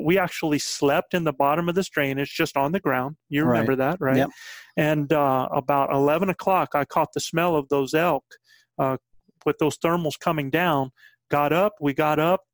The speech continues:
Speaker 1: Sure enough, we found those animals within eight hundred yards.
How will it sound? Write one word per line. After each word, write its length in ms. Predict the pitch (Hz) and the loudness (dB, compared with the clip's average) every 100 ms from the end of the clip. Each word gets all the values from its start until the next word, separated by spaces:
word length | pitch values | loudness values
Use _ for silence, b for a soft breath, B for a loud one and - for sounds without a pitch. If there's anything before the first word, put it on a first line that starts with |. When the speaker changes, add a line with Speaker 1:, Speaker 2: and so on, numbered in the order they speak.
| _ | _
Speaker 1:
Sure 260 | - - 143 | -14 -4 -2
enough, 300 | 143 151 170 | 0 -2 -2
we 80 | 143 | -4
found 280 | - 139 139 | 0 0 0
those 200 | 135 131 | 0 0
animals 500 | 135 151 151 147 135 | 0 0 0 -2 -2
within 320 | 131 - 135 | -4 -2 0
eight 200 | 143 143 | -2 -2
hundred 280 | 156 143 135 | -4 -2 0
yards. 480 | 147 156 175 175 | 2 2 0 -4